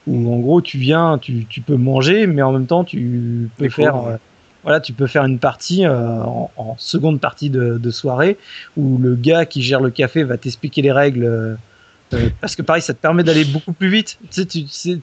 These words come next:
Speaker 1: tu, tu t'imagines pas aller à un café-jeu, te dire, euh, « Bon bah là on a, on a mangé, bon bah je vais essayer ce jeu-là. » Bon, on en a déjà pour, tu sais, t'es avec
Speaker 2: Ouais.
Speaker 1: des potes, t'en as pour, euh, trente à quarante-cinq minutes à découvrir les règles.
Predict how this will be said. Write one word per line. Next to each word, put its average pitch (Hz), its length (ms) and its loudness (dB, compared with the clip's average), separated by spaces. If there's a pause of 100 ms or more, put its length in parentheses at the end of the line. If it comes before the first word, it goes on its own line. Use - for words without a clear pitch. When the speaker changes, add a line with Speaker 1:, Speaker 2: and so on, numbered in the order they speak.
Speaker 1:
tu, 170 200 -8
tu - 220 -10
t'imagines 196 500 2
pas 240 100 4
aller 196 160 2
à 156 100 4
un 139 280 4
café-jeu, 175 640 0 (440)
te 190 60 -6
dire, 185 320 2
euh, « 135 140 2 (440)
Bon 190 120 2
bah 190 200 6
là 208 120 4
on 208 140 2
a, 160 60 2
on 151 160 0
a 160 80 2
mangé, 160 340 0
bon 190 280 0
bah 165 180 2
je 143 100 -4
vais 160 60 2
essayer 175 260 2
ce 147 60 4
jeu-là. » 165 340 4
Bon, 208 260 4
on 185 120 4
en 156 140 4
a 151 100 4
déjà 160 320 4
pour, 131 300 0
tu 175 240 4
sais, 147 80 -4 (120)
t'es 127 120 -4
avec 120 220 -2
Speaker 2:
Ouais. 123 240 2
Speaker 1:
des 120 60 -2
potes, 226 400 2
t'en 165 160 2
as 165 120 4
pour, 147 340 2
euh, 123 640 2 (160)
trente 170 280 2
à 139 80 2
quarante-cinq 147 460 2
minutes 170 340 4
à 127 260 0
découvrir 127 420 0
les 139 120 4
règles. 226 320 4